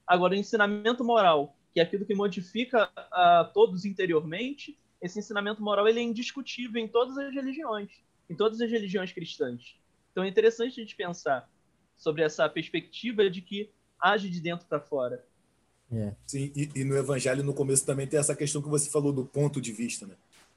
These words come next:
Speaker 3: O, a, a questão de você, como você vai enxergar a realidade.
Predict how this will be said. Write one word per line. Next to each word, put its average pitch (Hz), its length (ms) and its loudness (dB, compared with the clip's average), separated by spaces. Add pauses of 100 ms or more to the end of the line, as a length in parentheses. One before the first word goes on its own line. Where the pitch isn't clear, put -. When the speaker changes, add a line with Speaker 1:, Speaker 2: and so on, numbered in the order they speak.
(680)
Speaker 3:
O, 110 320 -8
a, 101 240 -4
a - 40 -8
questão 117 320 -6
de 120 100 -8
você, 123 360 0
como 147 300 -2
você 135 280 0
vai 131 180 -6
enxergar 117 400 -2
a - 20 -4
realidade. 107 760 -6